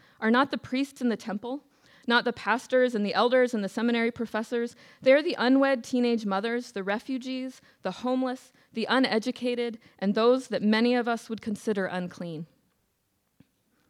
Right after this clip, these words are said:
And I think that it's not until we realize that, that we can really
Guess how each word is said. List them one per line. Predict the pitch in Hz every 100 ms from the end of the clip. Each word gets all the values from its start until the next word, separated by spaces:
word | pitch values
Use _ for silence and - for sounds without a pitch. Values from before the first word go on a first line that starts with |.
| _ - - _
And | 247
I | 240
think | 240 330 359
that | 330 240
it's | 240
not | 226 214
until | 233 269
we | 220 190
realize | 180 190 233 254
that, | 254 262 -
that | 202
we | 220
can | 220 202
really | 190 226 262 277